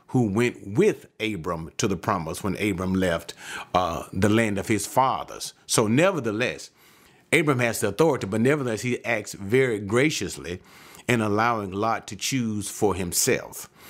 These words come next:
Now, what Lot does is he looks towards the region of Zoar. He looks toward the region of what is Sodom and Gomorrah,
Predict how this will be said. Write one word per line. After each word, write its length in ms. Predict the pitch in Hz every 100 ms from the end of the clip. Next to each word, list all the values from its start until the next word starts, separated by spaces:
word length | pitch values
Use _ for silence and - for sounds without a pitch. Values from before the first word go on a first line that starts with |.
| - - -
Now, 220 | 104 87
what 200 | 95 80
Lot 420 | 85 107 131 117
does 380 | 117 160 135 101
is 140 | 98
he 120 | - 107
looks 340 | 98 143 143
towards 580 | - 123 117 110 107 - - -
the 80 | -
region 420 | 98 131 151 139
of 140 | 120 113
Zoar. 540 | 98 110 165 139 107
He 120 | 107
looks 220 | 117 120 127
toward 340 | - 117 113
the 80 | 107
region 380 | 110 139 127 110
of 240 | 104 - - - - -
what 240 | 117 117
is 300 | 107 110 95 -
Sodom 920 | - - 98 107 110 135 151 151 -
and 320 | 113 107 107 92 107
Gomorrah, 580 | 117 120 139 82 92